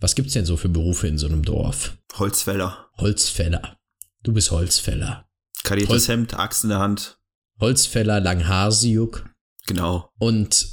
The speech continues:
Speaker 1: das ist das Besondere an dieser Geschichte, denn sie handelt nicht von einer speziellen Person, denn es geht um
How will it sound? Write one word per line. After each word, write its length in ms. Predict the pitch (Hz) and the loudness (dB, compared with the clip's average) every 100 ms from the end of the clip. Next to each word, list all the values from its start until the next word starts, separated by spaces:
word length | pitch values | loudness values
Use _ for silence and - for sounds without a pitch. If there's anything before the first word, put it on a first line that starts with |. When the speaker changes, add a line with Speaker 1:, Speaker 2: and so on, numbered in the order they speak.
| - - | -14 -2
Speaker 1:
das 180 | 139 135 | 0 2
ist 140 | - | 2
das 140 | 151 - | 0 2
Besondere 460 | 113 120 147 85 | 2 2 2 0
an 100 | 71 | 0
dieser 200 | 71 73 | 2 2
Geschichte, 500 | 71 - 87 - 117 | 2 2 0 0 0
denn 480 | 98 85 85 80 82 - | 2 2 2 2 -2 -2
sie 180 | 107 110 | 0 2
handelt 280 | 147 139 | 2 2
nicht 200 | 156 151 | 0 0
von 140 | - 139 | -2 -2
einer 180 | 123 127 | 0 0
speziellen 540 | - - - 120 120 | 0 0 2 0 2
Person, 640 | - 101 104 135 98 78 | 2 2 2 2 2 0
denn 140 | 80 82 | 0 2
es 120 | - | 2
geht 180 | 131 123 | 0 0
um 380 | 113 117 - | 0 0 -2